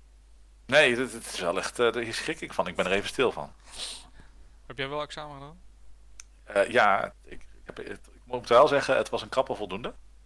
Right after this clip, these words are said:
Speaker 1: Dus, eh, het was geen, eh, gouden griffel met een acht of zo, maar, eh, ja, ik heb hem wel goed, eh, goed afgestoten, inderdaad.
Speaker 2: Ah, goed bezig. <laughs> Ehm, in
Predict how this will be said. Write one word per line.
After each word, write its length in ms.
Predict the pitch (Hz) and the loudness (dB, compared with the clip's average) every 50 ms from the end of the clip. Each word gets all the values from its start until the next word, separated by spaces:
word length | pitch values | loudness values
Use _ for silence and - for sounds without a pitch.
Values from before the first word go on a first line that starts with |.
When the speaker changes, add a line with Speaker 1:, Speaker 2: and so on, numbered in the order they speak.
| - - | -20 -16
Speaker 1:
Dus, 280 | - 95 - - - - | -14 -12 -10 -10 -6 -2
eh, 320 | 98 92 92 92 92 90 | 0 0 2 2 0 0
het 120 | 92 95 - - - - | -2 -4 -8 -12 -20 -20
was 140 | - - - | -12 -10 -6
geen, 340 | - - 107 104 101 98 98 | 0 2 2 2 2 0 0
eh, 420 | 98 101 98 98 98 95 95 95 | 2 4 4 6 6 6 4 4
gouden 280 | 95 - - 101 98 95 | 4 4 4 4 4 4
griffel 340 | - 101 - - - 101 92 | 0 -2 -2 -4 -4 -4 -4
met 160 | 90 90 - | -4 -6 -6
een 60 | - | -4
acht 220 | - - - - - | -4 -4 -4 -4 -8
of 80 | - - | -8 -4
zo, 240 | - - - 151 | -2 -2 -2 -2
maar, 300 | 135 107 104 98 95 90 | 0 2 2 2 2 2
eh, 260 | 95 92 90 87 85 - - - - - - - - - - - - - - - - - - | 2 2 4 2 2 0 -6 -18 -20 -20 -20 -20 -20 -20 -20 -20 -20 -20 -20 -20 -20 -10 2
ja, 160 | - 120 - | 2 4 4
ik 140 | - - - | 4 -2 -8
heb 120 | - - - - | -12 -20 -20 -8
hem 100 | - 85 | 0 4
wel 220 | 82 80 98 104 | 6 6 6 4
goed, 180 | - - 123 - - - - | 2 -2 -6 -8 -8 -8 -2
eh, 240 | - 62 67 - | 0 0 0 0
goed 180 | - - - - | -2 -6 -4 -2
afgestoten, 500 | - - - - - - 76 - - - - | -4 -4 -4 -10 -10 -10 -10 -12 -12 -16 -20
inderdaad. 320 | - - 85 - - - - - - - - - - - - - - - - | -20 -20 -20 -20 -20 -20 -20 -20 -20 -20 -20 -20 -20 -20 -20 -20 -20 -20 -20
Speaker 2:
Ah, 80 | 117 107 101 - - - - - - - - | -20 -20 -20 -20 -20 -20 -20 -20 -20 -20 -18
goed 140 | - 127 110 | -18 -16 -10
bezig. 420 | 113 113 110 113 143 156 - - - - - - - - - - - - - | -10 -10 -10 -10 -12 -14 -14 -16 -20 -20 -20 -20 -20 -20 -20 -20 -18 -16 -12
<laughs> 280 | - 147 - - 143 - - - - - - - - - - - - - - - - - - - - - - - - - - - - - - - - | -12 -12 -12 -12 -18 -16 -16 -16 -14 -12 -12 -12 -14 -14 -16 -18 -20 -20 -20 -20 -20 -20 -20 -20 -20 -20 -20 -20 -20 -20 -20 -20 -20 -20 -20 -10 -2
Ehm, 260 | - 160 156 156 156 | 2 4 4 4 4
in 100 | 156 156 | 0 -6